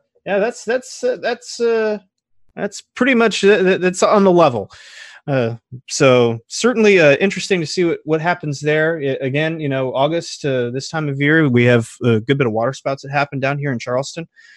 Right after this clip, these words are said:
Um, and you can get these spin-up tornadoes. They, storms, uh, hook onto the sea breeze, especially if you have some westerly flow aloft. Um, they can start to rotate. With the storm that we had earlier today,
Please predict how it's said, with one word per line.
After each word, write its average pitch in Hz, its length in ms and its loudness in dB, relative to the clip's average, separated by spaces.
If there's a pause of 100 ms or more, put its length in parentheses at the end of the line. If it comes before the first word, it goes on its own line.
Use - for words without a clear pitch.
(180)
Um, 113 300 0
and 131 100 -2
you 143 80 0
can 175 120 -4
get 185 140 2
these 240 100 -2
spin-up 185 260 2
tornadoes. 196 420 2
They, 117 160 0 (340)
storms, 135 600 2
uh, 123 140 6
hook 143 160 0
onto 143 140 2
the 131 100 -2
sea - 260 -2
breeze, 156 240 -4
especially 135 380 -4
if - 120 -10
you 123 80 0
have 120 120 -2
some 120 160 -6
westerly 120 360 -4
flow 135 180 -4
aloft. 143 480 -2 (480)
Um, 104 480 -2
they 113 100 -2
can 143 120 -4
start - 220 -2
to 135 80 -2
rotate. 135 460 0
With 120 200 -2
the 123 120 0
storm 147 320 2
that 135 80 4
we 139 140 2
had 147 300 2
earlier 160 280 4
today, 170 480 2